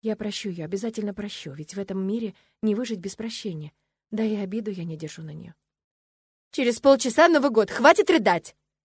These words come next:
Эмма шмыгает носом, ударяет ладонями по столу. Я отстраняюсь от Светланы Евгеньевны, долго всматриваясь в её глаза,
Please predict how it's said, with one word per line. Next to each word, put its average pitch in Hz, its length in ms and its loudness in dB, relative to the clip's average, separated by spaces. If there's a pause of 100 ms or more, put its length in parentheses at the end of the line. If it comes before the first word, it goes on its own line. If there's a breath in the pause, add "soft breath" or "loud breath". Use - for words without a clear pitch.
(140)
Эмма 269 220 -6
шмыгает 190 480 -6
носом, 220 300 -6
ударяет 190 380 -6
ладонями 185 400 -6
по 160 100 -16
столу. - 360 -16 (520)
Я 214 140 -4
отстраняюсь 196 600 -6
от 160 100 -8
Светланы 170 340 -10
Евгеньевны, 170 680 -8
долго 175 400 -8
всматриваясь 165 640 -12
в 165 40 -10
её 165 140 -8
глаза, 170 380 -12